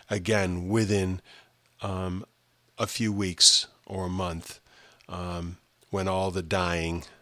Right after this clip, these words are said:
uh, was done. Uh, so it, it, it is truly one of the most, um, terrible,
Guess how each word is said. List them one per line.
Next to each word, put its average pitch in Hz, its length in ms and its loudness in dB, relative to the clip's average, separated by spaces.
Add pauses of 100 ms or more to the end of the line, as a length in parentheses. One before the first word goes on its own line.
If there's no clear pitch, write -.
uh, 85 260 -8
was 82 280 0
done. 78 420 -6 (1000)
Uh, 98 320 -2
so 123 520 8 (260)
it, 143 240 2
it, 165 280 4
it 160 280 6
is 143 380 10 (400)
truly 95 720 4
one 110 240 4
of 104 80 4
the 98 80 2
most, 98 720 2
um, 95 520 -4 (400)
terrible, 110 640 6